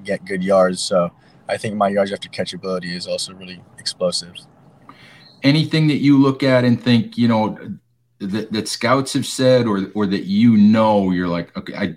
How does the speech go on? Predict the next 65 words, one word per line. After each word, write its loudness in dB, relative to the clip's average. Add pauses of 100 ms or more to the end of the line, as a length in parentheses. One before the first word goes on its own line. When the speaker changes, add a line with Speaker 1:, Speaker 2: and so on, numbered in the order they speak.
Speaker 2:
I -4
have -6
to -8
get -4
better 0
at -10
that, -4
you -4
know, -2
as -6
I -4
go -6
to -6
the -4
next -8
level"? -8 (680)
Speaker 1:
Yeah, 4
I 2
think -6
it's -4
just -8
refining -2
my -2
routes 2
and, -14
you -14
know, -8
expanding -6
my -6
route -2
tree -14
a -10
bit. -6 (640)
Um, -2
but -6
those 2
are -6
things -8
every 0
receiver -6
works 0
on 2
all 2
the -4
time. -4 (320)
And -14
so 2
it's 2
not 4
like -4
I'm -8
ever -8
gonna -10
stop 0
working -12
on -10
that -6
kind -12
of -18
stuff. -6
So -4 (300)
it's -10
just, -2 (180)
you -8
know, -2